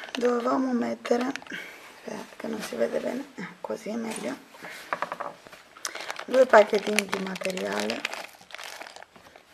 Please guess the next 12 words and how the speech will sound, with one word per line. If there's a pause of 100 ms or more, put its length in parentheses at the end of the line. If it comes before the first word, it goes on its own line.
(140)
Ho
provato
di, (1600)
di, (2250)
di
lasciare
i
colori
quali
mi
hai
detto.